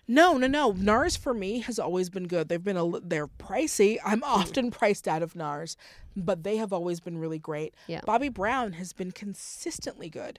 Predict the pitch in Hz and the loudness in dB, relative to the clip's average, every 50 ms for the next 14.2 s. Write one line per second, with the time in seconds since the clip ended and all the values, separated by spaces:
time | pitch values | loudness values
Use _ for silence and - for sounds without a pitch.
0 | _ - - - - - - - - - - 226 220 202 190 185 202 202 202 202 | _ -16 -16 -16 -16 -16 -20 -20 -12 -4 0 2 2 4 2 2 0 0 -2 0
1 | 180 254 254 240 247 190 180 180 - - 220 220 240 233 190 196 180 - 196 185 | 2 2 2 2 0 -2 -8 -10 -8 -6 -4 -2 -2 -4 -4 -6 -8 -8 -6 -6
2 | 170 175 175 190 196 196 185 214 196 185 185 180 170 160 160 151 - - _ _ | -6 -6 -4 -4 -4 -6 -6 -6 -6 -6 -6 -6 -4 -4 -4 -6 -8 -12 _ _
3 | _ _ _ _ _ _ _ _ _ _ _ _ _ _ _ _ - - - - | _ _ _ _ _ _ _ _ _ _ _ _ _ _ _ _ -6 -2 -2 0
4 | - 247 294 285 269 226 - 190 185 - - 104 95 - _ - 226 254 269 - | 4 4 6 6 6 4 4 2 -2 -4 -4 -8 -8 -10 _ 4 6 6 6 8
5 | 285 247 220 214 208 190 - 208 208 - 190 - - 262 240 233 - - - - | 6 6 6 6 2 0 0 -2 -4 -4 -4 -2 0 0 0 0 -2 -6 -2 0
6 | 233 240 - 277 254 254 240 226 214 208 - - - 214 196 175 170 175 175 196 | 0 2 2 0 -2 0 0 0 0 0 -2 -4 -2 -2 -2 -2 -4 -4 -2 -2
7 | 185 160 156 - 220 240 - - 262 220 220 208 202 202 208 202 190 190 180 190 | -2 -2 0 2 2 2 4 4 4 6 6 6 6 6 4 4 4 2 2 0
8 | 180 185 269 302 254 - 208 208 240 - - 359 381 - - 381 480 453 - 415 | 0 0 4 4 4 4 8 8 8 8 8 6 4 6 4 2 2 4 6 8
9 | 359 359 285 - - 320 294 - 349 311 285 - 523 494 427 - - 330 339 370 | 8 6 6 4 -2 -6 -6 -6 -6 -4 0 4 6 6 6 6 6 4 4 4
10 | 359 403 339 330 330 294 - - - _ - 359 359 285 349 302 - - - 302 | 2 -2 -2 -2 -2 -4 -4 -10 -20 _ -2 -2 0 2 2 0 0 0 0 0
11 | 339 311 - - - 320 320 311 311 285 269 - 294 311 262 - - 339 320 311 | 0 0 -2 -6 -8 -6 -6 -6 -6 -6 -6 -4 -4 -6 -6 -2 -2 0 0 0
12 | 320 330 311 - - 339 330 - 320 302 277 247 - - - - 320 330 311 330 | -2 -4 -4 -6 -8 -10 -6 -4 -2 -2 -2 -4 -6 -10 -12 -10 -10 -8 -8 -8
13 | 330 285 269 - 330 339 302 262 277 311 330 330 294 302 285 - - - 285 277 | -8 -8 -6 -4 -4 -2 -2 -4 -4 -4 -6 -4 -4 -6 -6 -8 -8 -6 -4 -2
14 | 311 359 359 | 0 0 0